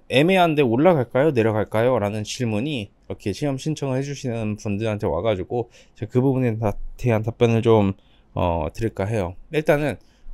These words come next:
올라가든 내려가든 사실 관계가 없어요. 지금 여기서 비중 한 오 퍼센트 정도만 채워두는 부분이거든요.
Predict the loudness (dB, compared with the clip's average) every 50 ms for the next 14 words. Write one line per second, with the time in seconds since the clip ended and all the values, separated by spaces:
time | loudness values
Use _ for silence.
0 | -2 2 6 10 10 10 10 8 6 4 2 2 2 2 0 0 -2 -2 -4 -6
1 | -8 -10 -10 -8 -8 -6 -6 -6 -6 -8 -10 -12 -14 -12 -6 -4 -2 2 2 2
2 | 2 2 2 0 0 0 0 0 -2 -4 -6 -6 -4 -4 -4 -6 -6 -10 -12 -14
3 | -10 -8 -8 -6 -6 -6 -4 -4 -4 -4 -4 -6 -8 -10 -8 -6 -4 -2 -2 -2
4 | -2 -2 -4 -4 -6 -6 -4 -2 -2 -2 -2 -4 -6 -6 -6 -6 -6 -8 -10 -10
5 | -8 -8 -6 -6 -4 -6 -6 -6 -8 -12 -12 -12 -14